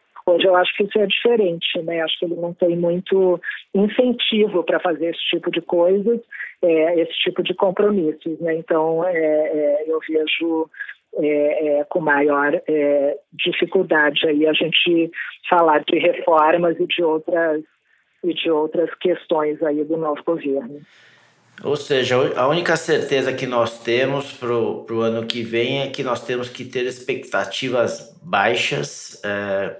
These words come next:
Speaker 2: com <laughs> relação ao próximo governo, independente de quem venha a ser eleito, é, em termos de reformas, né, especificamente, certo?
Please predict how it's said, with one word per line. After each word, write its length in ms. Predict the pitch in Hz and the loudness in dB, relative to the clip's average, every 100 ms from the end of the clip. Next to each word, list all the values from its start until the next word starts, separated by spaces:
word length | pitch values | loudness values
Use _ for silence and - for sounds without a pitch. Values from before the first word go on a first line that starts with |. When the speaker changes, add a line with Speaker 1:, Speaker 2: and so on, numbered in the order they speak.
| - | -10
Speaker 2:
com 120 | 113 | -6
<laughs> 0 | |
relação 540 | - - 117 113 - 113 | -6 -6 -6 -6 -6 -6
ao 80 | 110 | -4
próximo 460 | - 110 - 113 | -4 -4 -4 -6
governo, 580 | 107 107 104 113 123 117 113 | -2 -2 0 0 0 -4 -6
independente 720 | 131 131 127 110 113 113 117 | -4 -2 0 0 0 -2 -6
de 140 | 104 | -8
quem 320 | 104 110 110 107 | -8 -6 -4 -4
venha 180 | 107 | -4
a 60 | 107 | -6
ser 240 | - 104 | -4 -2
eleito, 400 | 110 90 90 87 - - - - | -2 -2 -6 -10 -16 -20 -20 -12
é, 260 | 98 90 95 | -10 -8 -8
em 60 | |
termos 260 | 95 95 95 | -6 -4 -4
de 60 | |
reformas, 680 | 98 104 101 98 95 - - - | -4 -2 0 0 -2 -6 -14 -4
né, 200 | 95 92 | -2 -2
especificamente, 880 | - - 90 90 - 101 92 80 - | -4 -10 -10 -10 -8 -6 -6 -8 -6
certo? 340 | 82 85 - | -4 -4 -10